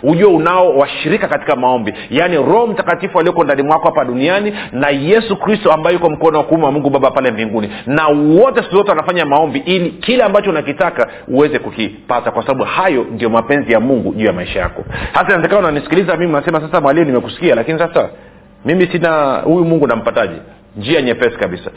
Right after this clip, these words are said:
mpokee Yesu Kristo kuwa Bwana na Mwokozi wa maisha yako leo hii. Ukimpokea, my friend, unakuwa umepata washirika wawili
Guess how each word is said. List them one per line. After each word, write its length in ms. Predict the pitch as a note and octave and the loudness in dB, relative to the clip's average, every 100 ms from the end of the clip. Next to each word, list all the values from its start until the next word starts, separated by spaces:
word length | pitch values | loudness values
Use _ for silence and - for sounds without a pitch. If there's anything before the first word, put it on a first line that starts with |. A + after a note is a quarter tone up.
| - - | -18 -6
mpokee 380 | A#2+ B2 C#3+ F#3 | -4 0 0 2
Yesu 220 | F3+ - | 2 0
Kristo 260 | E3 D#3+ D#3 | -4 0 0
kuwa 140 | D#3 | 0
Bwana 240 | B2+ D3+ C3+ | 2 0 0
na 100 | A#2 | -2
Mwokozi 320 | A#2 C#3+ A#2+ | 0 2 0
wa 60 | |
maisha 260 | G#2 G#2 A#2+ | 0 -2 -2
yako 220 | A#2 G#2 | -2 -4
leo 160 | F#2+ F2+ | -6 -6
hii. 180 | F#2+ D#2 - - - | -8 -10 -16 -10 -6
Ukimpokea, 600 | A#2 B2+ B2+ C#3 F#3 F3 | -2 0 2 0 2 2
my 140 | C#3+ | 0
friend, 400 | - E3+ C3+ G2+ - - | 0 0 0 -4 -12 -12
unakuwa 340 | A2+ B2+ D3 D3 | -4 -2 0 0
umepata 380 | B2+ D3 D3 | 2 0 0
washirika 420 | C3 - C3+ C#3+ C3 | 0 0 -4 0 2
wawili 360 | A#2 C#3 C3+ | 2 2 -2